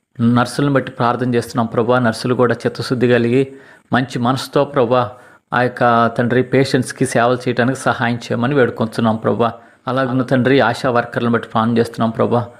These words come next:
వారిని కూడా దీవించి మంచి ఆరోగ్యాలు దయచేయండి అయ్యా.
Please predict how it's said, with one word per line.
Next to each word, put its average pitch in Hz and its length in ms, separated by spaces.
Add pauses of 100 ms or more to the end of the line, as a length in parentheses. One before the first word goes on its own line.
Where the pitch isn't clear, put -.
(320)
వారిని 123 240
కూడా 120 160
దీవించి 127 500
మంచి 117 320
ఆరోగ్యాలు 117 480
దయచేయండి 113 440
అయ్యా. 110 160